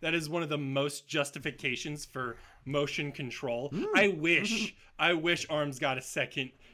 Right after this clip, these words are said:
Speaker 1: shake, but it's not
Speaker 2: Yes.
Speaker 1: going to. <laughs> That's, that's about it. But, like, I do think it is, Punch-Out for the Wii spoke to me where I was like,
Speaker 2: Yeah.
Speaker 1: "This feels visceral.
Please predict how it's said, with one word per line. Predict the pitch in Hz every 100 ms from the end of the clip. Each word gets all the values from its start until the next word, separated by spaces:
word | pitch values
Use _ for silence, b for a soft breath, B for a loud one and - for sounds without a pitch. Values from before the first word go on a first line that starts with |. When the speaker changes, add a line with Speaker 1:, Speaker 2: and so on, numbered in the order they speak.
| -
Speaker 1:
shake, | - 160 -
but | 147
it's | 147
not | - 160
Speaker 2:
Yes. | 127 123
Speaker 1:
going | 120
to. | 113 139 123
<laughs> | -
That's, | 185 - - - B
that's | 196 185
about | 190 170 165
it. | 165
But, | 147 196
like, | 156 147 -
I | 170
do | 165 208
think | 202 180 170
it | 151 156
is, | 147 135 - - 202 -
Punch-Out | 285 285 220 196
for | 185
the | 160
Wii | 147 170 156 156
spoke | - - 165 147 -
to |
me | 139 123
where | 135
I | 139
was | 135
like, | 127 -
Speaker 2:
Yeah. | 113
Speaker 1:
"This | 147 185 -
feels | - - 180 170
visceral. | 135 156 151 - 120 107 110